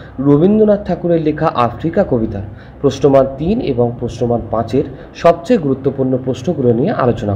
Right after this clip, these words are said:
করব। আজকে যে কটা প্রশ্ন আমি তোমাদেরকে দেব, এই প্রত্যেক কটা তোমরা ভালোভাবে বাড়িতে বসে প্র্যাকটিস করতে থাকো, কারণ এই প্রশ্নগুলো যদি তোমাদের করা থাকে, তাহলে তোমরা মাধ্যমিক পরীক্ষায় অনেক ছাত্রছাত্রীদের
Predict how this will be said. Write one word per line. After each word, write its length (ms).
করব। 140
আজকে 340
যে 220
কটা 200
প্রশ্ন 360
আমি 180
তোমাদেরকে 420
দেব, 300
এই 80
প্রত্যেক 480
কটা 240
তোমরা 260
ভালোভাবে 640
বাড়িতে 300
বসে 240
প্র্যাকটিস 420
করতে 280
থাকো, 260
কারণ 280
এই 160
প্রশ্নগুলো 560
যদি 260
তোমাদের 360
করা 220
থাকে, 320
তাহলে 320
তোমরা 340
মাধ্যমিক 540
পরীক্ষায় 520
অনেক 320
ছাত্রছাত্রীদের 720